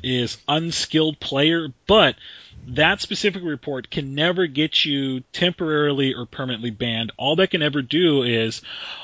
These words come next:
modify what's called your ELO ranking, right? Your, um, it's a, a, a numerical value that determines where you should be when you're, um, pit against, uh, opponents, right? It's a, a way to say, you know, how skilled you are.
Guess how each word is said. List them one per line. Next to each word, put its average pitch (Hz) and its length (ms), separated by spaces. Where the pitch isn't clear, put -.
modify 151 680
what's 135 180
called 139 500
your 120 400
ELO 131 400
ranking, 104 460
right? 110 420
Your, 113 440
um, 113 320
it's 123 220
a, 127 80
a, 117 440
a 120 40
numerical 147 640
value 123 380
that 110 160
determines 113 520
where 117 140
you 117 80
should 110 240
be 117 340
when 113 160
you're, 107 360
um, 107 400
pit 147 180
against, 123 420
uh, 110 280
opponents, 131 640
right? 117 240
It's 120 200
a, 113 80
a 113 120
way 117 220
to 113 120
say, 110 480
you 113 80
know, 110 100
how 123 160
skilled 127 440
you 110 200
are. 104 240